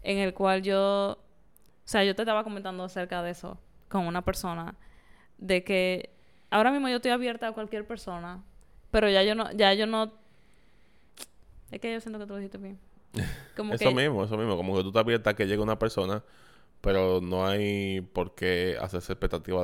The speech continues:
Speaker 2: desde antes, sino que dejar como que si vamos a tener, a intentar tener esa relación de amistad, porque las cosas fluyan y que se vayan dando, porque yo entiendo que una relación de amistad tiene que ser así. Tú no puedes forzar una relación de amistad, no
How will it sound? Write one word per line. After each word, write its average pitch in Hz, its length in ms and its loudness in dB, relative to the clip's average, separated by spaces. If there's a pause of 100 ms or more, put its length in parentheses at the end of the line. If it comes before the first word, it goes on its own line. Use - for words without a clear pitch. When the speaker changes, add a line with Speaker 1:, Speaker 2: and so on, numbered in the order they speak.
Speaker 2:
desde 64 140 -6
antes, 110 360 -6
sino 95 240 -6
que 101 60 0
dejar 101 220 0
como 123 200 -2
que 104 360 0
si 95 220 -2
vamos 98 360 2
a 123 60 0
tener, 117 440 -2
a 98 100 0
intentar 101 340 0
tener 113 200 0
esa 113 120 -4
relación 107 300 0
de 110 60 -2
amistad, 120 360 -2 (280)
porque - 180 2
las 139 100 4
cosas 151 220 0
fluyan 69 440 -10 (320)
y 104 80 -4
que 110 100 -6
se 98 100 2
vayan 98 260 4
dando, 85 260 -2
porque 92 180 -2
yo 101 60 2
entiendo 107 240 0
que 101 60 -2
una 101 100 0
relación 95 340 0
de 80 60 -6
amistad 87 260 -4
tiene 78 200 -6
que - 120 -12
ser 80 140 -8
así. - 200 -14 (680)
Tú 101 120 -2
no 95 120 -2
puedes 98 220 2
forzar 101 280 2
una 98 120 -2
relación 92 320 -4
de 90 60 -4
amistad, 87 340 -2
no 87 80 -2